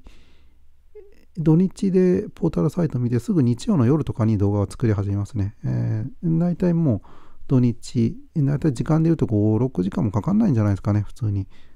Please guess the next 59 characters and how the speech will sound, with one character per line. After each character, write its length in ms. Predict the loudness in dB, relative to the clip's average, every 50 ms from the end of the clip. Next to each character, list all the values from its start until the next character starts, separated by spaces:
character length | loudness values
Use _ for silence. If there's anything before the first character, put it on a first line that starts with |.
| -20 -20 _ -16 -6 -2
動 220 | 2 4 4 4
画 120 | 4 4 2
の 240 | 2 2 0 -4 -8 -18 -20 -20
視 120 | -18 -10
聴 160 | -2 0 0
を 40 | 0
見 80 | 0 -4
し 80 | -6
て、 200 | -4 -4 -4 -4 -4 -12 -18 -16 -16 -16 -14 -4 0
動 140 | 2 2 4
画 100 | 4 2
を 60 | 0
作 200 | 0 0 2 2
り 60 | 2
始 200 | 2 0 0 -2
め 80 | -2 -2
る 40 | -2
ま 120 | -2 -2
で。 120 | -4 -6 -8 -12 -20 -18 -10 -6
お 60 | -4
そ 120 | -2 0
ら 120 | 0 -2 0
く、 280 | 2 2 2 2 2 -4 -18 -20 -20 -20 -20 -18 -18 -14 -8 -2
う、 200 | 0 2 2 2
三、 680 | 0 0 0 0 0 0 -2 -4 -4 -4 -4 -4 -4 -2
五 140 | 0 0 0
時 120 | 0 0
間 200 | -2 0 0 0
ぐ 80 | 0 0
ら 100 | 0 -2
い 40 | -2
で、 120 | -2 -2
ま 280 | -2 0 0 -2 -2 -4
あ、 20 | -8 -10
お 80 | -10 -4
そ 120 | -2 0
ら 80 | -2 -2
く、 320 | -2 -2 -4 -4 -4 -6 -10 _ _ _ _ -20 -20 -20 -20 -20 -20 -20 -20
そ 240 | -16 -8 -4 -2 2
れ 120 | 2 2 2
も 320 | 4 2 2 2 0 -4 -10 -20 -18 -18 -16
そ 160 | -10 -8 -2
こ 120 | 0 4
ま 100 | 4 4
で 60 | 4 4
時 100 | 2 0
間 140 | -2 -2
か 80 | -2 0
か 80 | -2 -2
っ 40 | -2
て 100 | 0 0
な 80 | 0
い 60 | 0 0
と 80 | 0
思 100 | -2 -2
い 40 | -2
ま 100 | -2 4
す 100 | 6 6
ね。 180 | 6 6 0